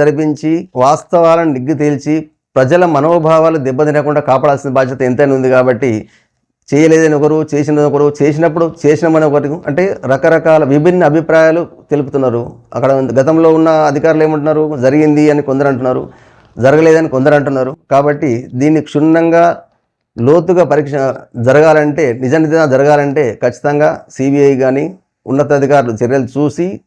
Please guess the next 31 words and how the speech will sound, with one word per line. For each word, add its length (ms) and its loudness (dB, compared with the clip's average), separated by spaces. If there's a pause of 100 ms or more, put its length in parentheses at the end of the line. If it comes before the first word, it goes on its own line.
(120)
చర్యలు 340 2
తీసుకొని 380 -4 (160)
ఇక 80 -4 (100)
ముందు 220 0
జరగకుండా 480 2 (480)
జరిగిన 340 4
దానికి 220 0 (120)
ఏం 160 0
చేస్తే 240 -2 (100)
శిక్ష 220 -8
వేస్తే 280 -2
బాగుంటుంది 360 2
అన్నది 240 0
కూడా 160 0 (580)
ఆ 120 2
అధికారులు 380 2
ఎవరుంటారు 400 2
అప్పుడు 180 -6
అన్నది 200 -2
కూడా 100 -2 (160)
చూసుకొని 420 -2 (140)
వాళ్ళని 240 2
కొంచెం 200 -4
కఠినంగా 380 0
శిక్షించి 400 -4 (840)
హిందువుల 420 2
మనోభావాలు 540 2
కాపాడాల్సిన 420 -4 (220)
అవసరం 280 -2
ఎంతైనా 280 0 (100)
ఉంది. 160 -6